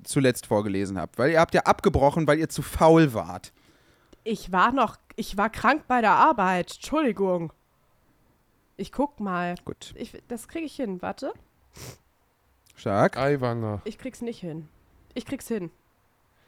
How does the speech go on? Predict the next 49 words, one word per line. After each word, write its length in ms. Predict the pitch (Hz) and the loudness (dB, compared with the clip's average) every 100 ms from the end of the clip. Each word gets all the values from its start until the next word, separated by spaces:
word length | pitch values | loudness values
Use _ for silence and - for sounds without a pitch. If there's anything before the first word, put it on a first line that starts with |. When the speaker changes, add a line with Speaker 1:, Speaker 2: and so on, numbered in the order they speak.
| _ _ | _ _
Speaker 3:
Ich 220 | 120 - | -16 -16
kann 180 | - 98 - | -16 -18 -14
gucken. 320 | 101 - 98 - | -18 -16 -18 -16
Speaker 2:
Ich 160 | 220 | -10
hab 100 | 262 - | -10 -10
das 100 | 254 | -8
in 60 | |
den 160 | 240 247 | -6 -4
Mails, 260 | 294 254 | -4 -4
nee, 120 | 247 226 | -8 -10
ich 80 | |
sehe 180 | - 254 | -8 -6
ja, 160 | 254 214 | -4 -6
was 120 | 208 | -10
ich 100 | 202 | -10
hier 160 | 208 190 | -10 -10
gemacht. 440 | 190 180 185 - - 208 | -8 -10 -10 -18 -20 -16
So. 320 | 185 180 170 165 - - - - - _ - - _ _ - | -12 -10 -10 -12 -20 -20 -20 -20 -20 _ -20 -20 _ _ -4
Also 200 | 285 294 | -4 -2
ich 140 | 320 | -4
mach 180 | 311 349 | -2 -2
mal 140 | 311 302 | -2 -2
hier, 240 | 294 339 | -2 -4
die 140 | 294 | -4
hab 80 | 285 | -6
ich 100 | 285 | -8
zuletzt 420 | - 277 285 - | -12 -8 -8 -10
geöffnet 600 | - - - 277 - 269 | -12 -8 -8 -8 -8 -8
am 140 | 247 240 | -8 -6
achten 260 | 240 - 240 | -10 -8 -10
September. 480 | 233 - 254 220 | -8 -8 -6 -6
Das 140 | 190 - | -8 -8
kann 180 | 247 240 | -10 -8
sehr 140 | 226 | -8
gut 160 | 226 220 | -10 -8
sein, 300 | 226 185 175 | -6 -6 -6
oder? 240 | 180 254 403 _ _ _ _ _ _ _ _ _ _ _ _ _ _ _ _ _ _ _ | -6 -8 -10 _ _ _ _ _ _ _ _ _ _ _ _ _ _ _ _ _ _ _
Speaker 1:
Äh, 600 | 151 170 180 185 190 190 | 4 6 6 6 6 4
lass 240 | 165 170 180 | 4 2 2
mich 120 | 170 | 0
Speaker 2:
Vom 100 | 247 | 2
Speaker 1:
kurz 240 | 165 202 | 2 0
Speaker 2:
achten. 80 | - | -2
Speaker 1:
einen 240 | 147 156 151 | 0 2 -2
kleinen 380 | - 143 143 | -2 0 0
Moment 360 | 139 135 131 - | 0 0 -2 -4
nachgucken. 1600 | 123 135 147 156 - - 156 - - - 156 151 147 151 151 156 | -6 -4 -4 -8 -16 -6 -6 -6 -20 -6 0 2 2 2 0 0
Ja, 300 | 147 135 151 | 2 4 4
das, 260 | 147 143 | 0 -6